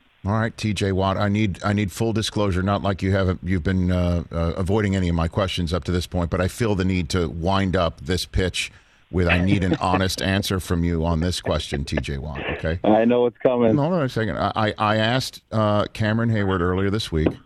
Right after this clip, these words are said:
Speaker 1: I don't know if this is what you're thinking about, but Cameron Hayward, I heard earlier this week, he told us that you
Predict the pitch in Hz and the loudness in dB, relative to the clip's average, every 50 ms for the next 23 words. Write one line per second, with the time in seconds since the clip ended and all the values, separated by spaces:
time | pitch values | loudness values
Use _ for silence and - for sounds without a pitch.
0 | _ _ - 78 80 85 90 87 - 95 87 78 85 90 98 73 90 98 - 120 | _ _ -6 -4 -2 -2 -2 -2 -2 -2 -2 -2 -2 -4 -2 -2 -2 -2 -2 -2
1 | 107 85 80 71 71 73 76 - - - 78 73 - - 104 101 98 110 113 104 | -2 -2 -2 -2 -2 -4 -4 -6 -6 -6 -8 -6 -6 -4 -2 0 0 0 0 0
2 | 98 92 90 85 82 80 87 92 95 95 90 90 90 87 95 101 98 107 107 - | 0 0 2 2 2 2 2 2 2 2 0 0 0 0 0 0 -2 -2 -4 -2
3 | - 80 78 - 90 92 - - 104 101 107 107 95 73 73 80 - - - _ | -2 -4 -2 -2 -2 -4 -2 -2 -2 0 0 0 0 0 0 -2 -4 -8 -12 _
4 | _ - _ _ _ _ _ _ - 78 92 92 90 - - 82 85 117 131 87 | _ -20 _ _ _ _ _ _ -4 0 0 0 0 0 -2 -2 0 0 0 0
5 | 73 76 80 82 | 0 0 -2 -4